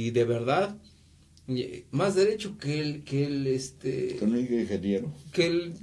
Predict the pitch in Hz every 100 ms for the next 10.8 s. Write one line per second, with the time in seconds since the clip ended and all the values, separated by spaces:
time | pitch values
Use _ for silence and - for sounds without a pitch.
0 | - - - - - 165 160 160 160 165
1 | 165 185 240 262 196 190 202 151 - 170
2 | 147 165 165 - 262 339 359 330 - 202
3 | 202 262 - - - - - 139 180 175
4 | 151 139 - - - - 143 147 202 202
5 | 226 285 - - - - - - - -
6 | 110 117 127 131 - - 113 - - -
7 | - - 92 95 101 101 101 - - -
8 | - - - - - - - - - -
9 | 110 101 98 98 92 80 85 78 82 92
10 | 95 78 85 80 76 76 85 92